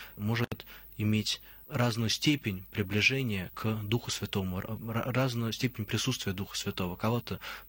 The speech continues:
Дух Святой только овевает, кто-то только вот немножечко, чуть-чуть сердцем чувствует его существование, а кто-то действительно вот так им исполнен, что это очень ощутимо, явно,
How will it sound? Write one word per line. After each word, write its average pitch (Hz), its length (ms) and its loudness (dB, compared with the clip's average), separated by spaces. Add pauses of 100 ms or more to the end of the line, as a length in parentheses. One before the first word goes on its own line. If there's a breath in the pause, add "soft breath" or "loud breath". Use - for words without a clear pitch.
Дух 113 160 0
Святой 95 420 -2 (300 loud breath)
только 95 420 -4
овевает, 107 720 2 (340 loud breath)
кто-то 101 280 -2
только - 260 -6
вот 98 140 -6 (100)
немножечко, 123 720 4
чуть-чуть - 640 0
сердцем - 380 0
чувствует - 540 0 (360 loud breath)
его 98 300 0
существование, 127 840 2 (280 loud breath)
а 98 80 0
кто-то - 280 0
действительно 98 520 -2
вот 90 160 -6
так 107 220 0
им 95 100 -8
исполнен, 131 560 0
что - 260 -2
это 98 180 -2
очень 95 300 0
ощутимо, 107 680 2
явно, 113 500 0